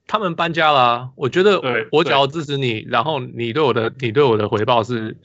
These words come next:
Speaker 1: 哦，我拍拍屁股就走人，那我为什么要继续支持球队？我从这个时候开始我就不大支持球队，我就觉得说，哦，原来N B A是个这样商业的地方。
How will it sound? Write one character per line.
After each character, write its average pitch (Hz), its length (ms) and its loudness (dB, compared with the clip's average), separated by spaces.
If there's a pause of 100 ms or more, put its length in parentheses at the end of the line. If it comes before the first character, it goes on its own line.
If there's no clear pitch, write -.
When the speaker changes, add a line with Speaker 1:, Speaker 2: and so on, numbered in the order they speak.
(340)
Speaker 1:
哦， 139 140 0
我 120 240 0
拍 131 160 0
拍 139 100 2
屁 127 120 0
股 110 120 -2
就 113 120 -4
走 120 240 -12
人， 123 260 -10
那 139 120 2
我 127 60 -2
为 135 100 -2
什 120 100 -10
么 101 100 -6
要 104 80 -4
继 123 100 -6
续 113 120 -6
支 107 140 -16
持 127 120 -14
球 - 160 -12
队？ 139 120 -8
我 139 60 2
从 135 180 2
这 180 100 2
个 151 100 2
时 131 60 0
候 143 100 2
开 131 200 -2
始 117 100 -10
我 104 80 -10
就 113 80 -8
不 117 160 -20
大 110 160 -4
支 110 140 -14
持 117 100 -12
球 - 200 -18
队， 135 120 -14
我 123 80 -8
就 127 60 -6
觉 113 200 0
得 110 80 -2
说， 117 280 0 (280)
哦， 123 120 2
原 123 120 4
来 127 80 2
N 117 100 -2
B 123 120 4
A 110 40 4
是 117 120 -4
个 117 120 -4
这 110 100 -2
样 104 120 -4
商 107 260 -8
业 110 140 -2
的 123 60 -8
地 127 140 -6
方。 135 280 -12